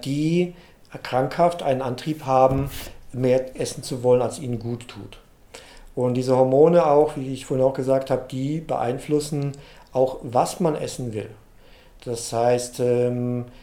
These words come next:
äh, der Körper verlangt nicht nach, äh, Salat und, ähm, Rübli, sondern der Körper verlangt einfach nach kaloriereichem Essen. Und kaloriereichem Essen kann man sich sehr schnell abholen mit Fastfood.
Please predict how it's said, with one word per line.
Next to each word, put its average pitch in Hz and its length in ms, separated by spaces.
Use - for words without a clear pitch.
äh, - 40
der - 100
Körper 127 320
verlangt 123 440
nicht 156 220
nach, 165 500
äh, 170 540
Salat 165 640
und, 165 400
ähm, 160 380
Rübli, 147 500
sondern 127 280
der 120 100
Körper 131 300
verlangt 143 480
einfach 156 400
nach 135 220
kaloriereichem 139 920
Essen. 110 320
Und 123 100
kaloriereichem 139 760
Essen 185 680
kann 139 140
man 131 100
sich 123 160
sehr 127 160
schnell 127 240
abholen 123 360
mit 120 100
Fastfood. - 580